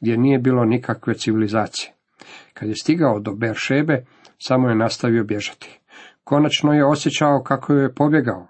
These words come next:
kako se nalazi izvan njena domašaja. Da budem iskren, kada ga vidim kako se zavlači pod onu smreku, stidim ga se. Sigurno bi se danas našlo dosta ljudi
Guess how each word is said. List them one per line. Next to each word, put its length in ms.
kako 300
se 140
nalazi 360
izvan 320
njena 260
domašaja. 520
Da 80
budem 280
iskren, 480
kada 240
ga 300
vidim 420
kako 560
se 340
zavlači 640
pod 140
onu 180
smreku, 540
stidim 460
ga 120
se. 200
Sigurno 340
bi 100
se 160
danas 360
našlo 300
dosta 300
ljudi 380